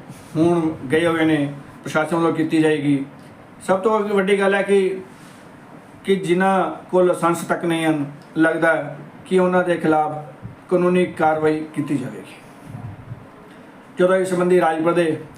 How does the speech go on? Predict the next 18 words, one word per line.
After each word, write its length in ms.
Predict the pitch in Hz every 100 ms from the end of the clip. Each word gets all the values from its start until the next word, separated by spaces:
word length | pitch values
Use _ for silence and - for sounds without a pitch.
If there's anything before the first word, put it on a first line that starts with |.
| -
ਡੀ 180 | 147 165
ਐਸ 120 | 156
ਪੀ 200 | 175 160
ਵਿਕਰਮਜੀਤ 480 | 143 139 165 160 156
ਸਿੰਘ 220 | 170 151
ਬਰਾੜ 380 | 139 139 147 147
ਨਾਲ 160 | 151 143
ਸੰਪਰਕ 300 | 135 139 139
ਕੀਤਾ, 420 | 120 - 127 127 - - - - - -
ਤਾਂ 180 | 208 226
ਉਹਨਾਂ 300 | 214 190 208
ਨੇ 340 | 208 208 180 -
ਇਸ 180 | 185 190
ਗੱਲ 200 | 175 185
ਦੀ 120 | 185
ਪੁਸ਼ਟੀ 340 | 170 165 180
ਕੀਤੀ 400 | 160 160 170 156 143 - - - - - -
ਕਿ 400 | 190 220 220 -